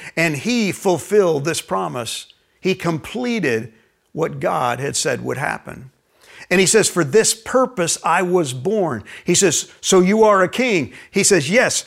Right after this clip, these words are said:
for this purpose I was born, and for this purpose I have come into the world." He came to be king. Now that may be news to you.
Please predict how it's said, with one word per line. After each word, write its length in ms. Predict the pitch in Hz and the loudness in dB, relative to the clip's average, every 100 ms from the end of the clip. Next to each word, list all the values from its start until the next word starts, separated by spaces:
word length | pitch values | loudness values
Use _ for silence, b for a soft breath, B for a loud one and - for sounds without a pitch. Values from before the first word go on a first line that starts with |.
| B | B
for 120 | 185 | 2
this 160 | 208 - | 4 4
purpose 420 | - 233 185 - | 4 2 2 0
I 120 | 202 | 0
was 180 | 185 147 | 0 -2
born, 280 | 156 220 208 | 0 0 0
and 100 | 185 | 2
for 140 | 196 | 2
this 140 | 180 - | 2 0
purpose 420 | 220 208 180 180 | 0 0 -2 -2
I 120 | 180 | -2
have 120 | 165 | -2
come 160 | - 185 | -2 -2
into 200 | 180 170 | -2 -2
the 100 | 165 | -2
world." 480 | 180 180 151 123 - B B | 0 2 0 -2 -8 B B
He 220 | - 180 | 0 0
came 680 | 180 - 214 233 180 156 151 | 0 -4 0 2 2 0 -2
to 160 | 170 | -4
be 540 | 147 160 147 147 151 _ | -2 0 0 0 -6 _
king. 560 | - 180 151 120 98 107 _ _ _ _ _ _ _ _ _ _ _ _ _ _ _ _ _ _ _ _ | -6 -2 -2 -6 -10 -16 _ _ _ _ _ _ _ _ _ _ _ _ _ _ _ _ _ _ _ _
Now 80 | 160 | 2
that 160 | 202 262 | 2 4
may 140 | 202 | 2
be 160 | 170 160 | 2 0
news 440 | 135 151 190 208 | 2 2 4 2
to 120 | - 220 | 0 -2
you. 440 | 220 233 233 175 | -2 -2 -6 -10